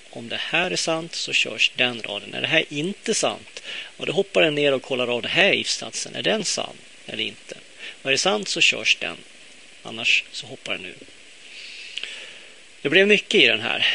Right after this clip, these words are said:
Vi lärde oss dels hur man skapar upp ett eget objekt och sparar det till den här variabeln. Här skapar vi upp ett date-objekt och använder nyckelordet new. Och sparar det i variabeln now. Så det här är nya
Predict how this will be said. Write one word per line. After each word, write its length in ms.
Vi 220
lärde 280
oss 160
dels 480
hur 60
man 80
skapar 340
upp 120
ett 180
eget 420
objekt 720
och 120
sparar 300
det 140
till 160
den 100
här 120
variabeln. 580
Här 140
skapar 360
vi 80
upp 160
ett 100
date-objekt 920
och 120
använder 300
nyckelordet 500
new. 340
Och 120
sparar 300
det 80
i 60
variabeln 640
now. 240
Så 140
det 60
här 140
är 60
nya 300